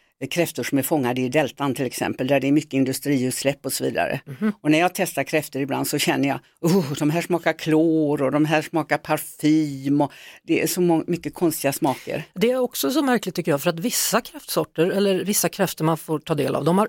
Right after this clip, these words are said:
Speaker 2: världens hårdaste skal, medan
Speaker 1: Ja.
Speaker 2: andra bara är helt saggiga.
Speaker 1: Ja, precis. Och det har lite med att, eh, när det är mjuka skal, då är de unga. Så att man ska vänta lite grann, då får man såna här medelhårda skal som jag tycker de ska ha.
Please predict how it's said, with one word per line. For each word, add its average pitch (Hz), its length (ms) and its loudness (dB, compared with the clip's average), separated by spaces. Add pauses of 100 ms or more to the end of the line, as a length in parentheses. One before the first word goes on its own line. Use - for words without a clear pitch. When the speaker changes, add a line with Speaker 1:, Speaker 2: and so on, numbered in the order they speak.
(140)
Speaker 2:
världens 233 560 0
hårdaste 160 420 -2
skal, 165 340 0
medan 196 240 4
Speaker 1:
Ja. 233 60 6
Speaker 2:
andra 165 220 0
bara 247 200 2
är 202 40 2
helt 170 240 2
saggiga. 214 600 -2 (180)
Speaker 1:
Ja, 175 280 2
precis. - 560 -4
Och - 340 -4
det 196 80 4
har 208 200 2
lite 185 260 0
med 156 360 4
att, - 180 -6
eh, 156 40 6 (280)
när 160 240 4
det 160 60 2
är 165 40 4
mjuka 185 360 2
skal, 143 380 0
då 175 140 2
är 151 120 4
de 151 260 0
unga. 160 400 2 (560)
Så 160 80 2
att 147 60 2
man 156 160 2
ska 151 160 -2
vänta 165 360 0
lite 160 300 0
grann, 139 240 2
då 139 60 0
får 135 220 0
man 127 160 0
såna 127 160 -2
här 123 80 2
medelhårda 120 680 0
skal - 260 -8
som - 160 -12
jag 90 100 -8
tycker - 180 -16
de 57 80 -16
ska - 160 -12
ha. 104 100 -6